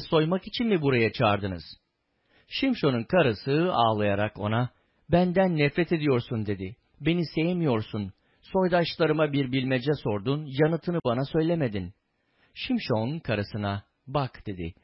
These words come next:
"Anneme babama bile söylemedim. Sana mı söyleyeceğim?"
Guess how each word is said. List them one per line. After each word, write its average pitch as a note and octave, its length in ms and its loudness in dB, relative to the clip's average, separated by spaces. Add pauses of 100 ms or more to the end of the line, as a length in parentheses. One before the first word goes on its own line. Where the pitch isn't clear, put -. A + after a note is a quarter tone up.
(380)
"Anneme F3+ 540 0
babama C#3+ 420 0
bile A2 180 0
söylemedim. F#2+ 760 -4
Sana A#2+ 300 -2
mı D#3 100 0
söyleyeceğim?" F#2+ 680 -2